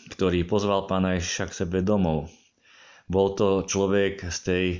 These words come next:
ako to Božie slovo hovorí, najakurátnejšej sekty,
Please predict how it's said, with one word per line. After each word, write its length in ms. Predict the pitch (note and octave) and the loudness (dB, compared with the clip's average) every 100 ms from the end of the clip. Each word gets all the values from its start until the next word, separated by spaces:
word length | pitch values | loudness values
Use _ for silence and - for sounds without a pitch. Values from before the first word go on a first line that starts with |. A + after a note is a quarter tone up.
| - _ _ - _ _ - - | -8 _ _ -20 _ _ -20 -10
ako 180 | F2+ E2+ F#2+ | -6 -2 0
to 80 | G2 | 2
Božie 280 | F#2+ G2+ F#2 | 4 4 2
slovo 320 | G2 G2 F#2+ | 2 2 4
hovorí, 400 | F#2+ G2 F#2+ F#2+ | 2 2 2 2
najakurátnejšej 1120 | F2 F#2+ G#2 G#2 G#2+ G2+ F2+ - F2 E2+ F2+ | 0 -2 -2 -2 0 2 2 0 0 0 -4
sekty, 420 | E2+ A2+ G#2+ - | -2 -4 -4 -6